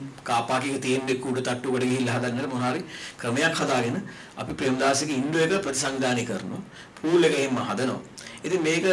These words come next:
තාක්ෂණ ප්‍රශ්නයක් වගේම ආයෝජන ප්‍රශ්නයක් වගේම ආරක්ෂා ප්‍රශ්නයක් වගේම,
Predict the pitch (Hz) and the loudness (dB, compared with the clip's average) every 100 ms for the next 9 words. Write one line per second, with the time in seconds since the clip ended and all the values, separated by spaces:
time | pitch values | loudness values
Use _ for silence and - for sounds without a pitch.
0 | 180 156 - 175 170 170 - 156 143 139 | 4 4 4 2 0 0 0 -2 -2 -2
1 | 139 175 175 143 156 156 147 156 135 123 | -2 0 2 2 2 0 -2 -2 -2 -2
2 | 156 151 135 135 - 156 160 - 143 131 | 0 0 2 2 0 0 -2 -2 -2 -2
3 | 131 170 | -2 -2